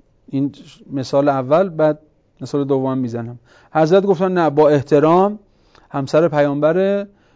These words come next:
بعد محمد بن ابی بکر تو برو چهل تا زنم در پوشش لباس مردانه بگیر و اونا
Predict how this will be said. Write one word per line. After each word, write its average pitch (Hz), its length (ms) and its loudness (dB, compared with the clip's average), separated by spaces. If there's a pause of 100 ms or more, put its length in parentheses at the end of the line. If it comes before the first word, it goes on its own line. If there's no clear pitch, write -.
(200)
بعد 185 480 2 (240)
محمد 180 520 2
بن 160 120 -2
ابی 147 260 2
بکر 135 300 0
تو 202 180 6
برو 135 400 6 (380)
چهل 208 260 6
تا 185 160 6
زنم 165 520 4 (380)
در 151 180 6
پوشش 165 380 -2
لباس 156 360 4
مردانه 147 540 2
بگیر 208 640 2 (380)
و 135 160 -4
اونا 156 420 4